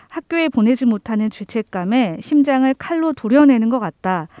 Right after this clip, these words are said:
가정 형편이 어려워 학용품 준비할 엄두도 못 내고 있는데 어떻게 아이를 학교에 보내겠느냐,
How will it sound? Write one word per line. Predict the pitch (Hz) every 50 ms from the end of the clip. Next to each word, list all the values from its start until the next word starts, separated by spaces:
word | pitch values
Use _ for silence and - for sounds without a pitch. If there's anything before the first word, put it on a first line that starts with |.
| - - - _ -
가정 | - - 208 - 277 269 269
형편이 | 254 254 247 - 269 262 254 247
어려워 | 196 175 170 175 175 175 196 226 269 285
학용품 | - 311 277 349 339 349 311 - 311 302
준비할 | 262 - 208 202 196 226 220 208 175 -
엄두도 | - 196 214 233 233 269 269 226 233 233
못 | 202 175 180
내고 | 196 202 214 - 262
있는데 | 226 180 175 170 170 185 269 269 208 - - - - - -
어떻게 | - 185 190 - - 330 - - -
아이를 | 277 202 165 170 180 185 254 294 320 330
학교에 | 302 311 - - 311 302
보내겠느냐, | 285 - 233 214 240 277 254 226 196 185 175 175 190 190 170